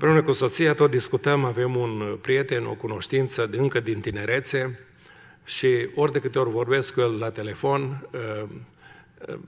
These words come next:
am o discuție cu Rodica și spune: „Uite, băiatul ăsta, cu toate că e mai în vârstă decât mine, cu vreo doi ani,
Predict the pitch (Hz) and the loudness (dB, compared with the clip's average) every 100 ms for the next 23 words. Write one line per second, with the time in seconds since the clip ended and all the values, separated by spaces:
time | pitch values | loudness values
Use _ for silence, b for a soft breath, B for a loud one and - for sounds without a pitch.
0 | - - _ _ _ _ _ _ 127 127 | -20 -20 _ _ _ _ _ _ -4 0
1 | 120 110 113 131 - 120 117 104 - - | 0 -2 -2 -2 -2 -4 -4 -6 -8 -12
2 | 135 110 117 123 113 - 110 135 120 127 | -8 -6 -4 -4 -6 -6 -8 -4 -2 0
3 | 135 120 - - - - - 110 120 143 | 0 -2 -4 -16 -16 -16 -14 -8 -4 -4
4 | 135 107 104 - 117 147 160 - _ _ | 0 0 0 -4 -6 -6 -10 -20 _ _
5 | 127 135 135 135 127 120 117 113 113 - | -6 -4 -2 -2 -4 -4 -4 -8 -12 -20
6 | - - B B _ _ 120 113 131 - | -20 -20 B B _ _ -6 2 2 2
7 | 95 101 104 101 120 101 98 - 104 101 | -6 -8 -8 -6 -6 -6 -10 -14 -12 -10
8 | 95 113 104 98 131 | -6 -6 -4 -6 -8